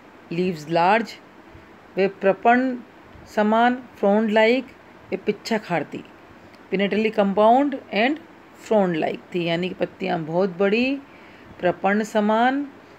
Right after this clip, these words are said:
वे पिच्छाकार थी। Leaves are spirally arranged, ये स्तंभ के शीर्ष पर सर्पिल रूप से, सर्पिल रूप से विन्यासित थी।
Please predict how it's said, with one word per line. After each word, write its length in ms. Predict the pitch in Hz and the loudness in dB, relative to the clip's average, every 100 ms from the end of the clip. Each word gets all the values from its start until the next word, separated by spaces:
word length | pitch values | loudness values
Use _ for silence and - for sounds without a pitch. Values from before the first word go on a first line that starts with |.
| - | -8
वे 80 | 190 | -8
पिच्छाकार 680 | 196 190 - 220 208 214 214 | -4 -6 0 0 4 2 2
थी। 420 | 214 240 254 269 - - - - - - - - - - - - - - - - - | 0 -2 -2 -6 -14 -20 -20 -20 -20 -20 -20 -20 -20 -20 -20 -20 -20 -20 -20 -20 -6
Leaves 360 | 190 208 226 196 | 0 2 2 2
are 320 | 202 226 302 - - - | 2 4 0 -4 -20 -14
spirally 760 | - - 180 170 165 175 233 302 - - 180 | -14 -2 0 2 0 0 0 -2 -8 -4 0
arranged, 480 | 180 202 254 247 269 - - - - - | 2 2 0 -4 -14 -20 -20 -20 -20 -8
ये 400 | 196 247 269 277 208 | -2 2 2 2 -4
स्तंभ 380 | - - 208 202 | -2 0 0 0
के 100 | 208 | -4
शीर्ष 440 | - 190 190 - | -2 -4 -2 -6
पर 360 | - 214 240 240 | 0 2 4 2
सर्पिल 520 | - 175 165 196 175 | 0 0 0 -2 0
रूप 160 | 170 | -4
से, 480 | 160 - 208 254 330 - - - - - - - - - | -6 -2 2 2 0 -6 -20 -20 -20 -20 -20 -20 -20 -2
सर्पिल 380 | 220 202 226 202 | -2 0 0 2
रूप 140 | 175 | 0
से 260 | 170 - 247 | -2 -2 0
विन्यासित 580 | 190 165 151 147 185 285 | 0 -4 -4 -6 -8 -10
थी। 360 | - 180 147 | -8 -8 -8